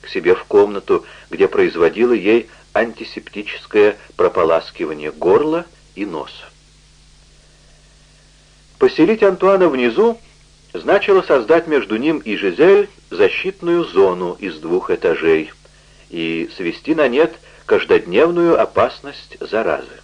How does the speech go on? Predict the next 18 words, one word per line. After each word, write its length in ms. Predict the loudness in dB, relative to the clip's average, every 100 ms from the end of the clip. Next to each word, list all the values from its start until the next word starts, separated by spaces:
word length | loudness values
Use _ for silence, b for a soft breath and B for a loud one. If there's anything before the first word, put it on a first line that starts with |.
| _ _ _ _ b b b _
Поэтому-то 760 | 4 6 4 2 -2 2 2
она 280 | 2 4 2
и 120 | 2
вкладывала 800 | -6 -6 -4 0 0 2 0 0
всю 260 | -4 -8 -8
душу 520 | -6 -8 -6 -6 -6 B B B
в 80 | -8
устройство 680 | -8 -2 2 2 0 0 0
карантина 840 | 2 2 2 0 -8 -6 -2 -4 -4 b b b
для 240 | -2 0 0
зачумленного. 840 | -4 -10 -8 -6 -8 -12 -16 -16 _ _ _ _ _ _ _ _ _ _ _ _ _ _ _ -12
В 40 |
три 160 | -4 0
дня 180 | 2 2
квартира 420 | 2 2 2 4
была 400 | 4 6 4 2 _
выскоблена, 800 | -10 -8 -6 -8 -4 -4 -4 -8 b b -16
вымыта, 680 | -6 -4 -4 -6 -4 -6